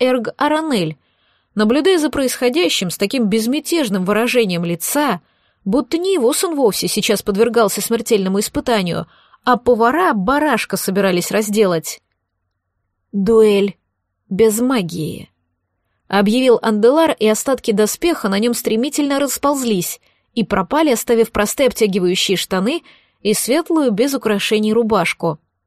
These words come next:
Увидев столь явное облегчение, промелькнувшее на лице Тюрвиэля, я испугалась еще больше. Возможно, Ильва и не отважится на подлость, но вдруг у него достанет мастерства, чтобы ранить соперника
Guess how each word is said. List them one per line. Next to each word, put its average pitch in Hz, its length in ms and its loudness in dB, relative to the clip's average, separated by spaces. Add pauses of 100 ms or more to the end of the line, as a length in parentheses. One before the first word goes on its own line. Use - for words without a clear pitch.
(480)
Увидев 294 380 2
столь 294 280 0
явное 262 440 0
облегчение, 220 720 -2 (400)
промелькнувшее 240 680 0
на 233 80 0
лице 226 340 2
Тюрвиэля, 202 680 0 (480)
я 190 180 0
испугалась 220 540 0
еще 269 240 -2
больше. 262 560 -2 (560)
Возможно, 247 540 0
Ильва 247 540 0
и 254 240 -2
не 262 120 0
отважится 262 580 -2
на 214 120 0
подлость, 202 640 -2 (340)
но 233 140 0
вдруг 226 280 0
у 311 40 -4
него 285 180 -2
достанет 247 460 -2
мастерства, 214 800 -2 (240)
чтобы 233 320 2
ранить 262 280 0
соперника 196 720 -2